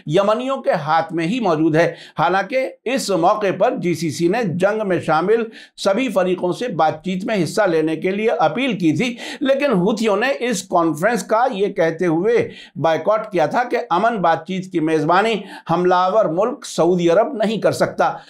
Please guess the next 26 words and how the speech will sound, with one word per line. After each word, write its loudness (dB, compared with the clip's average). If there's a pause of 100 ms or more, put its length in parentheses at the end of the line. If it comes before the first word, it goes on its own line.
(200)
आपने 0
देखा 0
कि -2
यमन 0
में -4
जंगबंदी 0
जारी 2
रहेगी 0
या 4
ख़त्म 0
हो 2
जाएगी, -2 (360)
इस 0 (120)
पूरे 2
इलाके 2
के -2
लिए -2
काफ़ी 0
अहम 0
है। 0 (260)
आज 2 (140)
सना 0
से -2 (180)
काहिरा 2
के -6
लिए 0